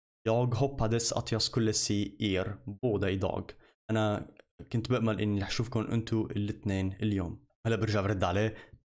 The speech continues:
Kanske kan vi gå tillsammans och besöka honom. ربما نحن فينا نروح مع بعضنا البعض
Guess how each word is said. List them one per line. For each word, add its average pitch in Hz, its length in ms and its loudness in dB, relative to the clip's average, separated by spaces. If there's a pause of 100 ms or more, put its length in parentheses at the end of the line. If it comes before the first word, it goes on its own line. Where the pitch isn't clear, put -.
Kanske 127 560 0
kan 113 180 0
vi 107 120 2
gå 127 220 2
tillsammans 101 680 2
och 123 160 -4
besöka 110 420 2
honom. 101 480 0 (380)
ربما 139 200 2
نحن 127 220 2
فينا 123 260 2
نروح 113 320 0
مع 104 120 4
بعضنا 104 280 2
البعض 98 400 0